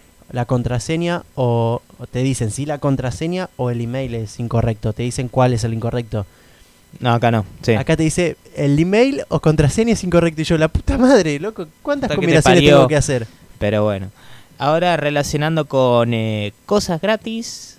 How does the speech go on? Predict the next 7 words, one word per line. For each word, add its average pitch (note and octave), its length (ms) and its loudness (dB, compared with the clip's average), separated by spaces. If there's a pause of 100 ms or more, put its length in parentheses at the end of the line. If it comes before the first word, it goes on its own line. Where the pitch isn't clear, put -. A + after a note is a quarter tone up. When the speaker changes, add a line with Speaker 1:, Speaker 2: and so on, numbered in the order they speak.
(140)
Speaker 2:
y D3 440 -6
Speaker 1:
Eh, D3+ 400 -4
sí, G#3 260 -4
también B2 400 -6
con A2+ 480 -2
empresas, C3+ 760 -4
tiendas. B2+ 560 0